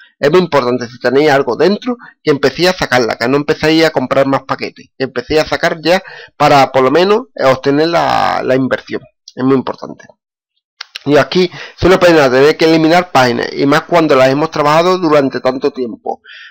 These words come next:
Por ello que siempre os digo lo mismo, de diversificar lo que os dije antes, entre varias páginas el dinero que metáis,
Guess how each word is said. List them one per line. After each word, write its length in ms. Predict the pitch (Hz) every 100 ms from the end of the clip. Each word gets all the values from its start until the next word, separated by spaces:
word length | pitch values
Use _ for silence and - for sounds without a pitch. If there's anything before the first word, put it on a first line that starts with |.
| _
Por 180 | 135 143
ello 280 | 170 151 135
que 120 | 135
siempre 360 | - 160 156 147
os 160 | 123
digo 240 | 151 185 180
lo 100 | 143
mismo, 360 | 135 127 101
de 360 | 135 135 139 -
diversificar 800 | - 151 151 139 - 135 131 151
lo 180 | 147 127
que 100 | 120
os 80 | 113
dije 220 | 143 143
antes, 320 | 123 113 - - - -
entre 320 | 151 143 139
varias 320 | 143 156 127
páginas 380 | - 170 196 190
el 80 | 135
dinero 340 | 131 143 170
que 100 | 180
metáis, 600 | 156 131 107 98 - _